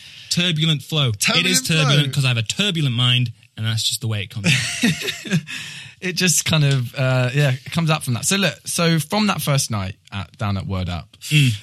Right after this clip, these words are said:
Speaker 2: give us a little insight into how, like, you know, when you left that night, what were you feeling? Were you like, "Boom, this is for me, I'm now this," or
Speaker 1: Uh, to be honest, I just
Speaker 2: what
Speaker 1: felt,
Speaker 2: happened afterwards?
Speaker 1: I f-, I didn't, I, like,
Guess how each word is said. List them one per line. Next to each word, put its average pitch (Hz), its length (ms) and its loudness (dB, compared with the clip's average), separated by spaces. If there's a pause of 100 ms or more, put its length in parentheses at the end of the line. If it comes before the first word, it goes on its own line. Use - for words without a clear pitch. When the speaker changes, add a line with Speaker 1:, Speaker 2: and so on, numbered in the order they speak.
(140)
Speaker 2:
give 156 120 2
us 160 120 2
a 165 40 -2
little 143 340 2
insight 123 440 0
into 101 180 -4
how, 117 920 0 (100)
like, 110 320 -2
you 156 80 2
know, 110 140 0
when 156 280 2
you 170 120 4
left 147 260 2
that 90 160 -8
night, 101 260 -6 (100)
what 139 320 0
were 127 120 -2
you 127 100 0
feeling? 127 420 -4 (400)
Were 117 100 -2
you 117 100 0
like, 107 180 -2 (200)
"Boom, 127 260 4
this 131 240 2
is 113 80 0
for 120 100 -4
me, 127 300 2
I'm 117 200 0
now 110 420 -4
this," 151 420 0
or 113 580 -6
Speaker 1:
Uh, 135 60 -2
to 131 180 0
be 151 100 4
honest, 254 280 2
I 165 160 2
just 185 100 0
Speaker 2:
what - 80 0
Speaker 1:
felt, 160 120 0
Speaker 2:
happened 147 100 2
afterwards? 127 340 -4
Speaker 1:
I 139 60 0
f-, 143 180 -2
I 151 80 0
didn't, 180 400 0
I, 151 60 0
like, 156 260 0